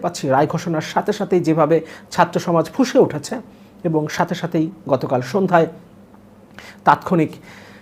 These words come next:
তারা তাদের প্রতিক্রিয়া জানিয়েছে রা-, ঢাকা বিশ্ববিদ্যালয়ের রাজু ভাস্কর্যে। আজকে রাজু ভাস্কর্যে বেশ কয়েকটা মানববন্ধন আছে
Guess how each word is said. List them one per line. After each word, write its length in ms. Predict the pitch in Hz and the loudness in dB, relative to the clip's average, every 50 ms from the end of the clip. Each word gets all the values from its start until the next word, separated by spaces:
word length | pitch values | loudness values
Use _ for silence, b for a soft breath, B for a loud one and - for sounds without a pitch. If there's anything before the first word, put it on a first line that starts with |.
| B B - | B B 4
তারা 160 | 160 151 147 139 | 6 6 6 6
তাদের 180 | 139 135 147 135 - | 6 4 4 2 2
প্রতিক্রিয়া 380 | 175 170 220 214 - 220 214 202 | 0 0 0 0 4 4 4 6
জানিয়েছে 440 | 165 190 180 185 185 175 - - 190 190 170 - - - - - 160 135 | 6 4 4 4 0 0 -2 -2 -2 -4 -4 -6 -12 -18 -16 -6 2 4
রা-, 140 | 127 127 117 | 4 4 4
ঢাকা 160 | 123 - - 139 131 | 2 0 0 0 0
বিশ্ববিদ্যালয়ের 580 | 123 - - 139 135 135 127 135 127 127 123 123 | 0 -2 -4 -4 -2 0 0 2 2 4 4 4
রাজু 160 | 120 139 214 202 185 | 4 4 4 4 4
ভাস্কর্যে। 400 | 185 180 - - 185 170 - - - - - - | 4 2 0 -2 -2 -2 -4 -8 -10 -6 -2 -2
আজকে 200 | 147 - - - 180 156 139 | -2 -2 0 0 2 2 2
রাজু 160 | 139 135 156 | 2 2 0
ভাস্কর্যে 440 | 131 151 147 - - 165 147 139 147 135 131 - | -2 -2 -4 -2 -4 -4 -2 0 -2 2 8 8
বেশ 140 | 214 208 - - | 8 8 6 4
কয়েকটা 260 | - 175 165 170 - 151 | 2 2 4 2 0 0
মানববন্ধন 560 | 139 139 151 160 160 160 170 170 - - 208 175 | 0 0 0 2 0 0 0 0 0 -2 -2 -2
আছে 160 | - - - | -2 -6 -10